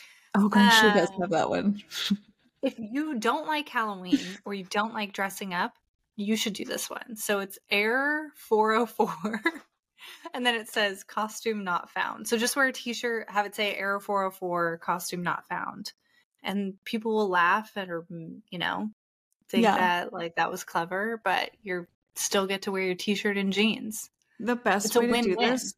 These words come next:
Speaker 1: is to buy a Cricut machine, buy a t-shirt, and then print this <laughs> on your t-shirt
Speaker 2: Spend
Speaker 1: that you
Speaker 2: four hundred dollars buying the Cricut.
Speaker 1: It's the only way to do it.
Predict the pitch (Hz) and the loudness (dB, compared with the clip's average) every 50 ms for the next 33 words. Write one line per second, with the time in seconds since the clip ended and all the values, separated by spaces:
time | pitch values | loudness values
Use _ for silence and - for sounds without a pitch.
0 | _ _ - - 208 208 202 196 - - - - - 214 202 202 196 - - 196 | _ _ 0 2 4 4 4 2 0 -2 -2 0 0 2 2 2 2 0 -2 -4
1 | 196 - 190 185 175 190 226 226 214 208 208 - - 214 208 208 240 - 233 233 | 0 0 2 4 4 2 2 0 -2 -4 -6 -4 -2 -2 0 0 0 0 0 0
2 | - - - - - - - - 226 233 233 _ _ _ _ _ _ _ _ _ | 0 0 -4 -4 -4 -4 -4 -4 -4 -6 -6 _ _ _ _ _ _ _ _ _
3 | _ _ _ _ _ - 196 185 185 190 208 214 - 214 208 208 - - 202 196 | _ _ _ _ _ 0 0 2 4 4 2 0 -2 -4 -8 -6 -2 0 0 0
4 | 190 185 - - 165 139 143 - - - - - 226 _ _ _ - _ _ _ | 0 -2 -4 -4 -4 -2 -2 -4 -6 -8 -12 -20 -20 _ _ _ -20 _ _ _
5 | _ _ _ _ _ _ - - _ - - - - 202 196 202 202 190 180 175 | _ _ _ _ _ _ -20 -20 _ -20 -10 -2 0 2 2 2 2 0 0 -2
6 | 175 - - - _ - - - - 247 208 214 208 - - - - 202 196 247 | -4 -8 -10 -14 _ -18 -12 -2 0 2 2 2 0 -6 -8 -4 -2 0 0 0
7 | 240 - - - - - - - - - - - - - - - - - - 262 | -2 -2 -4 -6 -8 -12 -16 -20 -20 -20 -20 -20 -20 -16 -12 -8 -4 0 0 0
8 | 247 - 269 269 240 - - - 254 262 285 - - - 214 - 269 262 247 240 | 2 6 4 4 4 4 -2 -2 -2 -2 -2 -4 -4 -4 0 4 4 4 6 4
9 | - - - 247 240 233 247 269 269 277 277 285 302 294 277 226 196 185 180 175 | 2 2 2 2 2 4 4 2 2 2 2 2 0 2 4 4 4 4 4 0
10 | 170 180 196 214 214 208 190 196 196 202 220 233 247 247 247 240 - - 190 180 | -2 -2 -4 -6 -6 -2 2 4 6 6 6 4 2 -2 -2 -2 -2 -4 -4 -2
11 | - 190 185 185 202 226 285 285 _ - - - - - - - - - _ _ | -4 -6 -4 -4 -4 -6 -8 -12 _ -16 -14 -14 -14 -14 -18 -20 -20 -20 _ _
12 | _ _ _ _ _ _ _ - 139 _ - - - - - - - - - - | _ _ _ _ _ _ _ -20 -20 _ -14 -12 -12 -12 -12 -16 -16 -16 -14 -12
13 | 254 269 262 254 247 240 240 254 254 254 240 262 233 277 269 262 233 277 294 269 | -8 -4 0 2 4 6 6 6 4 4 4 4 2 2 2 0 0 0 2 2
14 | 254 262 - - | 2 2 0 -2